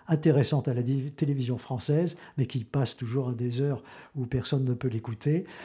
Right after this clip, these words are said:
et qui s'est intitulée de manière humoristique, « C'est la faute à l'Europe ». Mais donc, il faut déjà surmonter ce plan-là. Pourquoi ? Parce que au plan national, c'est tellement facile de mettre tout sur le,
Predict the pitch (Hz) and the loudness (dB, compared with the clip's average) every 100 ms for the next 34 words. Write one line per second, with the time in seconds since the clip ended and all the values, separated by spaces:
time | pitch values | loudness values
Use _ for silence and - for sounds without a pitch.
0 | - 143 143 147 143 151 139 143 147 - | -6 -4 -2 -2 0 4 4 4 0 0
1 | 151 147 127 131 127 123 143 151 127 117 | 2 4 4 4 4 6 6 8 6 4
2 | - 170 170 - - - - - 156 151 | 2 0 0 -12 -14 -16 0 6 6 6
3 | 175 175 135 113 104 - - - - - | 6 6 6 6 2 -4 -14 -18 -12 6
4 | 170 180 156 185 175 - - - _ _ | 8 8 6 4 4 0 -8 -14 _ _
5 | _ - 147 - 190 175 151 202 233 240 | _ -6 2 8 10 12 10 8 8 4
6 | - - _ - - - 226 190 190 233 | -4 -20 _ -10 -2 8 12 12 10 10
7 | 226 - 185 160 135 117 - _ - 165 | 6 6 6 6 4 2 -4 _ -2 -2
8 | - 247 285 208 - 170 170 151 165 180 | 4 4 6 4 4 2 4 6 6 6
9 | 214 180 185 185 208 196 170 131 117 - | 4 4 4 4 4 6 4 2 0 -8
10 | - - 151 185 180 147 165 - 185 160 | -10 -2 4 6 6 6 4 4 4 4
11 | 127 123 135 131 - 196 - 151 135 | 4 4 4 2 2 2 2 2 2